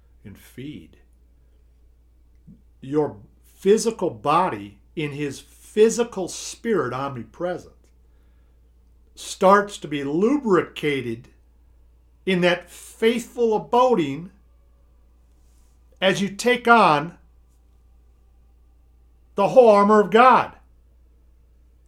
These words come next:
that you may be able to withstand in the evil day.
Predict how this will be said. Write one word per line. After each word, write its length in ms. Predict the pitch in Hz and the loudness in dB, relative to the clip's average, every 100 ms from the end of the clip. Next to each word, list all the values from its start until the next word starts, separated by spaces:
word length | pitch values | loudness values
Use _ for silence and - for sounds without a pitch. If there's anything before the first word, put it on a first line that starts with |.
| - | -2
that 280 | 151 202 208 | 2 2 2
you 200 | 226 269 | 2 4
may 240 | 226 220 | 6 6
be 340 | 175 202 196 - | 6 -2 -6 -4
able 680 | 220 262 320 185 120 110 160 _ _ _ _ _ _ _ - | 0 2 0 0 -4 -4 -12 _ _ _ _ _ _ _ -4
to 120 | 190 | -2
withstand 1200 | 185 240 226 - - - 294 330 185 123 151 226 _ _ _ _ _ _ _ _ _ _ _ _ _ _ _ - | 2 0 0 -4 0 6 6 6 4 0 -6 -14 _ _ _ _ _ _ _ _ _ _ _ _ _ _ _ -6
in 160 | 254 | -2
the 140 | 254 269 | -2 -4
evil 480 | 285 320 359 359 277 | 0 2 4 4 4
day. 460 | 147 143 101 - | 2 0 -2 -12